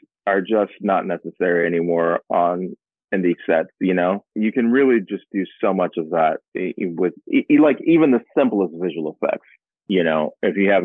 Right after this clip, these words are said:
zero visual effects experience, you can do a YouTube tutorial and make a fire appear in a place, like, with these. So, uh, yeah, just don't take chances. Like, there, we take a lot of chances in indie fil-, indie film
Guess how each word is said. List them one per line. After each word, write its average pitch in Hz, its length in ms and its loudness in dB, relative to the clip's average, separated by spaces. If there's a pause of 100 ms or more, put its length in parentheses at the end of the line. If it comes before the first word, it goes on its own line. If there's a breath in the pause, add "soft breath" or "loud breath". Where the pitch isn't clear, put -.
zero 98 360 4
visual 82 380 0
effects 82 300 -4 (160)
experience, 78 500 0
you 85 120 -6
can 87 260 -2
do 87 220 0
a 85 80 2 (220)
YouTube 90 420 0
tutorial 80 680 0 (320)
and 82 240 -2
make 82 180 -2
a 80 140 -2
fire 78 460 0 (440)
appear - 580 -2
in 78 80 -2
a 76 60 -4
place, 76 280 -4 (140)
like, 95 320 0 (340)
with 98 220 0
these. 82 180 -2 (440)
So, 104 440 4
uh, 101 320 2
yeah, 156 160 0
just 123 180 -12
don't 180 200 0
take 170 180 -4
chances. 87 420 -8 (540)
Like, 101 280 0
there, 123 160 4
we 123 100 2
take 139 160 0
a 147 60 2
lot 127 160 4
of 117 80 -8
chances 117 400 -4
in 87 140 -6
indie 104 300 -2
fil-, 101 320 -4 (140)
indie 104 260 0
film 98 440 0